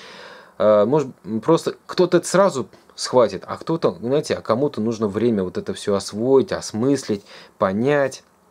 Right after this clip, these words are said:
А, в общем, вот таким образом. В общем-то, будьте здоровы, оставляйте ваши комментарии и до новых видео.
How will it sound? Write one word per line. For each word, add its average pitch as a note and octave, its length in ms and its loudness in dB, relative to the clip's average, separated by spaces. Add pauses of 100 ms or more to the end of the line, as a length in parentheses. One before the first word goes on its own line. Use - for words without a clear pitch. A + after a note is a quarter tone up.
(720)
А, G#2 400 0 (180)
в A#2+ 60 -6
общем, B2 220 -6
вот A2 120 -6
таким A2+ 380 -4
образом. F2+ 380 -2 (460)
В - 80 0
общем-то, B2+ 320 -2
будьте A#2 360 0
здоровы, G#2+ 540 4 (100)
оставляйте A#2 560 0
ваши G2+ 260 -4
комментарии A2 760 0 (460)
и A2 180 0
до G2+ 180 2
новых G#2 360 0
видео. G#2 380 -4